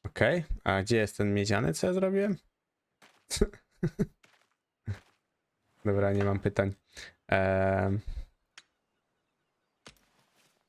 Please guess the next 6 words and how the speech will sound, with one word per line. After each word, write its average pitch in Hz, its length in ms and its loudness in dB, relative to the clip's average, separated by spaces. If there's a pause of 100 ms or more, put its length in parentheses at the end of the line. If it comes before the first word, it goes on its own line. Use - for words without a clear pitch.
(1600)
Trochę 131 240 0
się 120 100 2
jeszcze 113 180 0
bugują 113 300 2
niektóre 95 340 0
rzeczy. 110 260 0